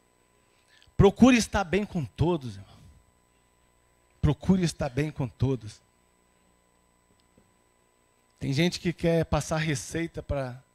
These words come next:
pra outros irmãos de como ter uma saúde boa, de como ter comunhão com Deus, e ele mesmo não cuida da própria saúde dele, da comunhão dele com Deus. E ele chega a um ponto assim.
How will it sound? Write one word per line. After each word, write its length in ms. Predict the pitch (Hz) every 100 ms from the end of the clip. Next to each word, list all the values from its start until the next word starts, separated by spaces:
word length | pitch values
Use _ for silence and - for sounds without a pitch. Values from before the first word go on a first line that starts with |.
| _
pra 180 | 131 127
outros 480 | 147 165 - 131
irmãos 600 | 127 120 127 143 139 127 _ _ _
de 120 | 127
como 520 | - - 156 151 135 123 _ -
ter 80 | 135
uma 140 | 139
saúde 500 | - 135 127 139 120
boa, 360 | 107 123 143 131
de 100 | 120
como 320 | - 147 135
ter 380 | - 139 139 127 _ _ _ _ _ _
comunhão 500 | 127 131 127 131 139
com 220 | - 123
Deus, 420 | 113 135 151 143 - -
e 100 | 131
ele 140 | 135 139
mesmo 280 | 135 135
não 100 | 143
cuida 300 | 135 143 143
da 100 | 135
própria 340 | 123 139 139 135
saúde 480 | - 117 127 127 107
dele, 300 | 117 117 101 110
da 100 | 107
comunhão 420 | 123 117 120 120
dele 320 | 107 135 117
com 180 | - 104
Deus. 340 | 104 101 - - _ _ _ _ _ _ _ _ _ _ _ _ _ _ _ _ -
E 80 |
ele 140 | 131 135
chega 320 | - 143 139
a 40 |
um 60 | 147
ponto 400 | - 147 147 165
assim. 300 | 165 170